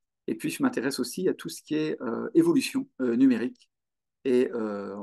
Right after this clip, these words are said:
on sait qu'aujourd'hui, euh, il y a beaucoup de choses qui évoluent. Et donc, euh, je suis, euh, rentré dans l'aventure que je vais vous présenter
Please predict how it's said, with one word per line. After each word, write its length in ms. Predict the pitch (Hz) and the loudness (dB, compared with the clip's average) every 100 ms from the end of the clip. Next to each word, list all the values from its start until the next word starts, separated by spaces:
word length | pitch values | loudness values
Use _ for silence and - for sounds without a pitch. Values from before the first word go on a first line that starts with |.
| 113 | -10
on 100 | 107 | -10
sait 240 | - 139 | -4 -4
qu'aujourd'hui, 1040 | - 113 110 - 123 113 101 123 151 139 | 0 0 0 2 2 2 0 0 0 -2
euh, 140 | 123 107 | -4 -2
il 80 | 110 | -2
y 40 | |
a 40 | |
beaucoup 200 | 113 139 | -2 -2
de 60 | - | -4
choses 200 | 147 - | -4 -4
qui 120 | - | 0
évoluent. 320 | 117 113 139 _ _ _ _ _ | 0 0 -2 _ _ _ _ _
Et 80 | 135 | -6
donc, 360 | 113 123 131 131 | -2 -2 0 -2
euh, 180 | 113 107 | -2 -4
je 220 | - 123 | -6 -8
suis, 480 | - - 147 147 135 | -8 -8 -2 0 0
euh, 220 | 113 110 | -4 -4
rentré 340 | 104 135 - | 0 0 2
dans 100 | 143 | 2
l'aventure 460 | 127 131 127 - 104 | 2 2 -2 -6 -4
que 100 | 135 | -4
je 80 | 117 | 0
vais 120 | 127 | 0
vous 300 | 120 120 110 | 0 -2 -2
présenter 500 | - 139 123 147 165 | -2 0 0 -4 -8